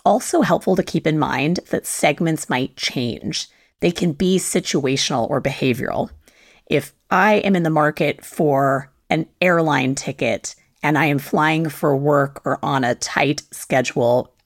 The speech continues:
personal or business, I'm in a different segment than as a leisure traveler planning a trip six months from now.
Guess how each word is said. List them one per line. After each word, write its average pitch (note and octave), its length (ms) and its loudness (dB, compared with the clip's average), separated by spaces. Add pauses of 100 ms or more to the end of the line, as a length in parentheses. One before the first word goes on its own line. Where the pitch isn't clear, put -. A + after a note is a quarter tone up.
personal D#3+ 460 2
or C#3+ 200 0
business, B2 640 -4 (420)
I'm F3+ 160 4
in A#3+ 120 6
a F3+ 80 2
different D#3 560 -2
segment B2 640 -2 (360)
than C3+ 380 0 (100)
as C#3 280 2
a B2 140 2
leisure F3+ 500 2
traveler C#3 800 0 (220)
planning D3 480 0
a B2+ 60 -2
trip - 440 -2 (140)
six - 480 -4
months B2+ 300 -2
from - 180 -6
now. - 320 -4